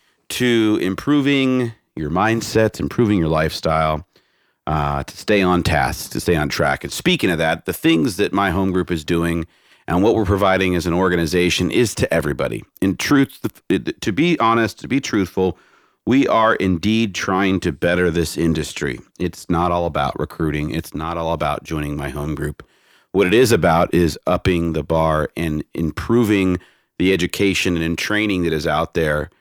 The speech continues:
for us agents to be able to take advantage of. There's not a company that you can go to that is welcoming you open arms to go and experience what their current agents, the ones that are working to paying to be there,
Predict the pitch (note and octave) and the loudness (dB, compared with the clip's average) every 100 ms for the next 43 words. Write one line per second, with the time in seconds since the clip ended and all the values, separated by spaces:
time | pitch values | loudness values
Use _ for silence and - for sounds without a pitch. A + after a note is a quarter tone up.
0 | _ _ - F2+ E2 - G2+ E2+ E2 - | _ _ 0 2 2 2 0 0 -2 -4
1 | E2+ E2 D#2 - E2+ D#2+ D2+ D#2+ E2 D#2 | -2 -2 -2 -2 -2 -2 -4 -4 -4 -4
2 | C#2+ D#2+ - F2 F2 G2 G#2 - _ _ | -6 -8 -4 -4 0 0 0 -2 _ _
3 | _ - - B2 A#2+ G#2 E2+ F2 F2 F2+ | _ -8 -2 0 2 2 2 0 0 -2
4 | F2+ E2 F2 G2+ - E2 D#2+ B1+ - E2+ | -2 0 2 0 0 -2 0 -2 -2 0
5 | E2+ E2+ F#2 A2 - F#2 D#2+ D#2 D#2 D#2+ | 0 0 2 2 0 0 0 0 2 2
6 | E2+ E2 - F#2+ F#2 F2 - - D#2+ E2+ | 0 -2 0 0 2 0 -2 -4 -2 0
7 | E2+ D#2+ - _ _ - F2+ D#2 - - | 2 -2 -6 _ _ -6 -4 -4 -8 -4
8 | A#2 A2+ G#2+ F#2 F2 - G2 - - F#2 | 2 2 4 2 -2 -2 -2 -2 0 0
9 | E2 - - A#2 F#2+ - E2+ D#2+ E2 D2 | 0 -2 -2 0 0 0 -2 -2 -4 -6
10 | - F#2 F#2+ G2 F2+ E2 E2 F2 F2 F2 | -2 0 2 0 0 0 2 0 0 0
11 | E2 D#2+ - A#2+ A2+ G#2+ G2+ E2+ D2 A2 | 2 2 0 4 4 6 4 0 -2 2
12 | C3+ B2+ F2+ D2+ D2 | 4 4 4 2 -4